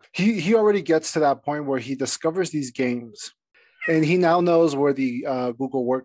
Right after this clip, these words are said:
the Marketplace app is. So if he sees it on, uh, on, like, YouTube or something, right? He, he'll copy how it's spelled,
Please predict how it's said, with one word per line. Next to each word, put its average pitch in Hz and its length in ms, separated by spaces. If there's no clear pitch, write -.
the 127 160
Marketplace 123 680
app 110 220
is. - 260
So 117 460
if 139 100
he 170 120
sees 185 340
it 180 240
on, 147 320
uh, 135 200
on, 120 240
like, 120 140
YouTube 123 480
or 117 160
something, 123 500
right? 156 260
He, 139 480
he'll 139 200
copy 170 560
how 143 200
it's 131 140
spelled, 147 500